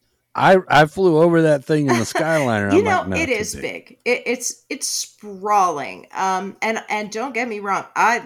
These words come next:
Speaker 2: love Riverside and French Quarter. Um, both of those resorts are amazing. Uh, Caribbean Beach has a little special spot in my heart because I stayed at that, like, the second week it was open, <laughs>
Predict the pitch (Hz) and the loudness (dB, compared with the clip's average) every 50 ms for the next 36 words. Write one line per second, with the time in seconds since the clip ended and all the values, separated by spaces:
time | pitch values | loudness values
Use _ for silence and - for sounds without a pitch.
0 | - - 156 175 190 180 - 160 160 143 147 165 - - 165 151 151 151 147 147 | -8 -6 -2 -2 -2 -2 -4 -8 -10 -10 -12 -14 -12 -10 -10 -10 -10 -10 -14 -14
1 | - 175 160 - - - - 170 160 156 151 147 147 - - - - 151 147 143 | -14 -14 -14 -14 -16 -14 -12 -10 -10 -10 -10 -12 -12 -14 -12 -10 -10 -8 -8 -8
2 | 139 135 - _ _ _ _ _ - 175 185 185 196 185 151 165 160 160 - 156 | -10 -12 -16 _ _ _ _ _ -10 -10 -8 -8 -10 -10 -10 -10 -10 -10 -12 -14
3 | 156 156 156 151 147 - - - - 156 156 151 151 143 139 143 151 151 156 165 | -14 -14 -12 -12 -14 -14 -16 -14 -12 -10 -8 -8 -8 -8 -10 -10 -10 -10 -10 -12
4 | 160 160 160 131 131 - - - - - - 180 185 185 185 190 190 - - - | -12 -14 -16 -16 -16 -16 -18 -20 -20 -16 -14 -12 -10 -8 -10 -10 -12 -16 -20 -20
5 | _ _ _ _ - 339 339 392 427 415 403 302 226 - 240 240 240 247 262 262 | _ _ _ _ -10 -8 -6 -6 -4 -4 -6 -6 -8 -10 -10 -10 -10 -10 -10 -12
6 | - - - - - - _ _ _ _ _ _ _ - 226 226 226 233 208 220 | -12 -14 -12 -12 -14 -16 _ _ _ _ _ _ _ -8 -8 -6 -6 -8 -6 -6
7 | 247 240 226 226 226 - - 294 320 311 - 262 254 - - 226 214 214 208 202 | -6 -6 -6 -8 -10 -10 -10 -10 -10 -10 -12 -14 -12 -8 -4 -4 -4 -4 -6 -8
8 | 196 202 208 208 202 202 - - 208 - 202 185 185 180 180 185 - - - - | -10 -10 -8 -8 -8 -8 -8 -10 -12 -12 -10 -10 -10 -10 -10 -12 -12 -14 -12 -8
9 | - 226 294 330 - - - 247 233 226 233 220 208 - - - 214 196 196 196 | -6 -6 -6 -6 -8 -10 -8 -8 -8 -8 -8 -8 -10 -12 -12 -8 -6 -4 -2 -2
10 | 196 190 - - - - - - _ _ _ - 175 175 175 170 175 - _ _ | -2 -2 -4 -6 -10 -10 -10 -12 _ _ _ -10 -8 -6 -6 -8 -10 -16 _ _
11 | _ _ _ _ _ - 226 247 - - 311 311 320 - - - - - 190 185 | _ _ _ _ _ -10 -8 -8 -6 -6 -6 -8 -8 -8 -10 -12 -10 -12 -12 -12
12 | - - - - 190 180 - 160 151 151 147 - - - 78 87 196 196 - _ | -10 -12 -10 -10 -10 -10 -10 -10 -10 -10 -10 -12 -12 -12 -12 -12 -14 -16 -18 _
13 | _ - 339 | _ -12 -12